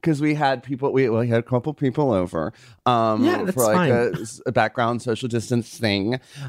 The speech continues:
Speaker 1: and I would, we ended up not cooking it, and then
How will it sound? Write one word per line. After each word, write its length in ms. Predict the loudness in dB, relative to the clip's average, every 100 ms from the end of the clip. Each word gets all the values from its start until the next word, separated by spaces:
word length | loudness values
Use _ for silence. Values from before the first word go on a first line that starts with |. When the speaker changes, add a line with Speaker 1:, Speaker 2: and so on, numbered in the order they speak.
| -6 0
Speaker 1:
and 560 | 2 2 2 0 -4 -10 _ _ _ _
I 140 | -2 0
would, 260 | 2 2
we 140 | 4 4
ended 180 | 2 0
up 120 | 0
not 180 | -2 -2
cooking 340 | -4 -2 0
it, 200 | 2 2
and 160 | 0 2
then 320 | 2 0